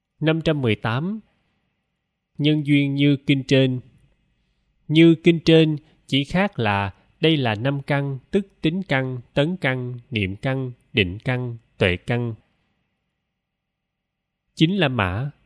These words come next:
Kinh Pindola Bharadvaja. Pindola Bharadvaja Sutta. Năm trăm mười chín. Như vậy tôi nghe. Một thời,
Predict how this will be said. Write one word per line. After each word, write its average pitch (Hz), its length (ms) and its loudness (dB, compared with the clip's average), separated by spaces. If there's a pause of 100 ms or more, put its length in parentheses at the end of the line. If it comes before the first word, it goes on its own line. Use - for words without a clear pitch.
(720)
Kinh 156 360 2 (140)
Pindola 143 720 2 (220)
Bharadvaja. 123 1040 0 (1160)
Pindola 147 720 2 (100)
Bharadvaja 135 880 0
Sutta. 117 640 0 (1600)
Năm 143 200 2
trăm 143 200 0
mười 107 160 4
chín. 175 420 -4 (1200)
Như 175 200 6
vậy 104 380 2
tôi 139 160 4
nghe. 135 400 2 (880)
Một 127 240 2
thời, 117 360 0